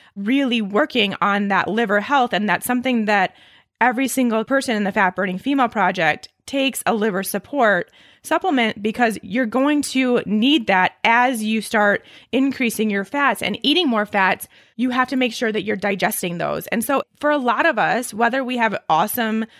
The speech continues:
liver health or not, it's still a transition period. And there still is that need to support the liver in the process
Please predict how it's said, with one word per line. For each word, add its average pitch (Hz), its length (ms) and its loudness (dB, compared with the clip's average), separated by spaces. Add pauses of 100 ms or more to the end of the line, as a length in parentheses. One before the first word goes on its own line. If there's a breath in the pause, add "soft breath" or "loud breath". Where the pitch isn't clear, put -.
(240 loud breath)
liver 226 260 0
health 233 420 0
or 196 160 -2
not, 226 480 2 (200 soft breath)
it's 247 160 -4
still 277 260 2
a 277 80 2
transition 226 580 -2
period. 175 500 0
And 214 260 0
there 208 80 -2
still 233 400 -2
is 214 240 -2
that 202 220 0
need 226 320 -2
to - 120 -12
support 208 520 -4
the 214 80 -4
liver 220 440 0 (320 loud breath)
in 240 120 2
the 240 100 2
process 202 640 0